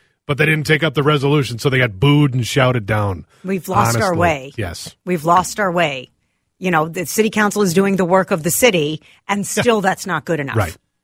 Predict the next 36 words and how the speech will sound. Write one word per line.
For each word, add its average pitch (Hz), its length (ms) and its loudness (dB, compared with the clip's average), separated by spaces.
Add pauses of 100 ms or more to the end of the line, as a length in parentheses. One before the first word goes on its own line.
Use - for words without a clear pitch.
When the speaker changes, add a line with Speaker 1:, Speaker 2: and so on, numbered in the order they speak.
(320)
Speaker 2:
So, 175 360 0
I, 196 200 -2
I, 220 220 0
honestly, 226 380 -4 (400)
lawmakers 233 580 4
that 202 140 2
are 196 80 0
doing, 220 420 2
actually 202 380 -2
doing 202 320 2
your 165 100 0
jobs, 156 480 -2
take - 420 -6 (120)
heart. - 480 -2 (360)
There 175 140 0
are 185 60 4
many 190 260 0
of 180 120 0
us 180 180 2
who 202 80 -4
support 185 380 -2
you 170 160 0
for 175 180 -2
doing 165 320 2
the 165 80 0
work 151 240 -2
of 135 100 2
the 135 60 6
Speaker 1:
Mm-hmm. 160 100 6
Speaker 2:
city, 156 240 -2
so 151 300 -10
thank 190 340 -2
you 156 160 0
Speaker 1:
That 113 120 4
Speaker 2:
for 117 40 4
Speaker 1:
was 151 320 -2